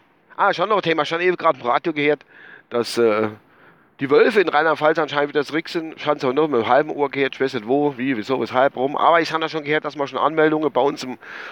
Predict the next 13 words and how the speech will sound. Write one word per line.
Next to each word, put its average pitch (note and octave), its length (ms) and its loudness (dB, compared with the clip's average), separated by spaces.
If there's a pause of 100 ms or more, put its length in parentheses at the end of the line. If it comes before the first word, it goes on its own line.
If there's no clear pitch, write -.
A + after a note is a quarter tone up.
(140)
Hundeverein D3 520 2
haben, C#3+ 160 0
die C3 100 0
wollen B2+ 200 0
sich A#2 200 -8
jetzt A2+ 120 -4
so A#2 40 -6
ein - 40 -16
bisschen C#3 260 -8
integrieren B2+ 540 0
anscheinend, C3+ 400 0
die B2+ 100 0
Wölfe. B2+ 320 2